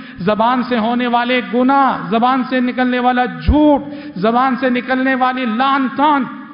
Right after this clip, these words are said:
अरे, लोगों को नारे जहन्नम में सबसे ज्यादा इसी जबान की बातें ही तो लेके जाया करती हैं, और तुम पूछ रहे हो कि अल्लाह के नबी, क्या जबान की बातों पर भी हमारी गिरफ्त होगी?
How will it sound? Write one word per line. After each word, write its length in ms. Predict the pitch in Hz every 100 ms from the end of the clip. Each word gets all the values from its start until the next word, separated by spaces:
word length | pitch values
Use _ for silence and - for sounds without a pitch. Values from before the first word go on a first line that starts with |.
| -
अरे, 220 | 175 240 247
लोगों 560 | 185 202 208 226 285
को 240 | 233 247 277
नारे 440 | 254 208 226 262
जहन्नम 540 | 190 202 185 190 190
में 300 | 180 208 294 311 - - -
सबसे 440 | - 302 294 262 226
ज्यादा 520 | 180 208 190 196 294 -
इसी 300 | 220 254 269
जबान 520 | 180 214 208 247 302
की 180 | - 262
बातें 420 | 170 180 175 254
ही 200 | 170 233
तो 180 | 220 285
लेके 400 | 220 202 208 262
जाया 400 | 156 190 214 339
करती 440 | - 381 - 339
हैं, 180 | 320 254 - -
और 80 | 190
तुम 320 | 175 226 254
पूछ 360 | 220 226 233 226
रहे 280 | 214 185 185
हो 160 | 226
कि 140 | 285 254
अल्लाह 420 | 233 220 226 214
के 200 | 214 208
नबी, 320 | 202 208 214
क्या 440 | - - - 214 190
जबान 600 | 160 190 190 220 240 226
की 240 | 220 220
बातों 380 | 175 185 185 220
पर 200 | 208 202
भी 140 | 180
हमारी 380 | 156 160 156 190 -
गिरफ्त 300 | 185 226 -
होगी? 300 | 262 254 320